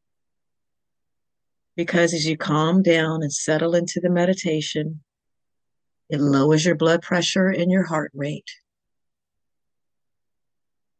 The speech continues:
That makes you feel slightly colder. It's not bad, but it can be just a little distracting.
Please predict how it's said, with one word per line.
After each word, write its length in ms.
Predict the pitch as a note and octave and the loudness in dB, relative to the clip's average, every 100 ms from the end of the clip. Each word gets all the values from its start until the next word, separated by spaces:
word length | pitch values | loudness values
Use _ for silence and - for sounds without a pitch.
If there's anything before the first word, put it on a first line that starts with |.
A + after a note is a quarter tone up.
| _ _ _ _ _ _ _ _ _ _ _ _ _ _ _ - | _ _ _ _ _ _ _ _ _ _ _ _ _ _ _ 0
That 180 | G3+ | 4
makes 240 | G3+ F#3+ F#3+ | 6 4 4
you 80 | F3+ | -2
feel 560 | - F3+ E3+ D#3+ E3+ _ _ _ | 2 6 6 6 0 _ _ _
slightly 680 | - - G#3 G3 G3+ E3 | -6 0 2 4 2 0
colder. 560 | F3 D#3 D3 C#3+ C#3+ C#3+ - _ _ _ _ _ _ _ _ _ | -2 0 0 0 -4 -8 -14 _ _ _ _ _ _ _ _ _
It's 160 | D#3 | -2
not 260 | F3+ F3 E3+ | 2 2 0
bad, 420 | - D3+ D3 D3+ | 0 2 2 0
but 100 | D3+ | -4
it 80 | C#3+ | -6
can 160 | - D3+ | -4 -2
be 160 | D3+ | -2
just 320 | D3+ D#3+ D#3+ - | 0 0 0 -2
a 80 | |
little 380 | C#3 D3+ D3 D3+ | -2 0 2 0
distracting. 840 | D3+ D3+ - C#3 B2 _ B2 C3 | -4 -8 -4 -4 -4 _ -10 -8